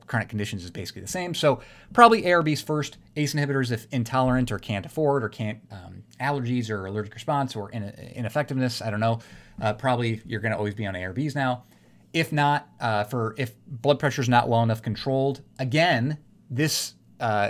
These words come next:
guideline talks about finerenone for blood pressure control in addition, but only if they have type two diabetes. But if they have hypertension, but no t-, type two high, ty-, eh, but no type two diabetes, then you're looking at your amlodipines, you're looking at your calcium channel blockers,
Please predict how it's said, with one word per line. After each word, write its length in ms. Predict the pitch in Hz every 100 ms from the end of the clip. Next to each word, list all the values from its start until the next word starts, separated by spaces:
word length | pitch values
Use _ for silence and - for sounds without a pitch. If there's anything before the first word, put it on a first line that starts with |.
| -
guideline 520 | 131 123 120 117 110
talks 300 | - 113 -
about 280 | 107 104 -
finerenone 640 | - 123 180 120 95 147 - - _ _ - _ _ _ - - - - -
for 240 | - 175 170
blood 320 | 123 143 165
pressure 320 | - 135 139
control 460 | 123 117 135 120 123
in 120 | 120
addition, 520 | 104 156 180 131 117
but 140 | 139 156
only 240 | 190 185
if 80 | 156
they 80 | 139
have 100 | 131
type 160 | 113
two 100 | -
diabetes. 500 | 110 95 - - - - -
But 180 | 156
if 140 | 156 139
they 240 | 143 139 -
have 280 | - 156
hypertension, 480 | 135 139 143 135 127
but 80 | 113
no 180 | 147 196
t-, 200 | - 156 -
type 220 | - 135
two 100 | 135
high, 280 | 120 117 120 -
ty-, 320 | - 120 120 -
eh, 200 | 185 - -
but 140 | - 123
no 260 | 190 277
type 240 | - 139 117
two 140 | 113
diabetes, 520 | 101 95 98 90 90 - - - - -
then 140 | 226
you're 100 | 226
looking 220 | 180 -
at 80 | 165
your 120 | 131
amlodipines, 580 | 135 123 120 117 123 117
you're 80 | 113
looking 120 | 117
at 60 | 117
your 60 |
calcium 280 | - 107 107
channel 180 | - 104
blockers, 460 | 101 95 - 98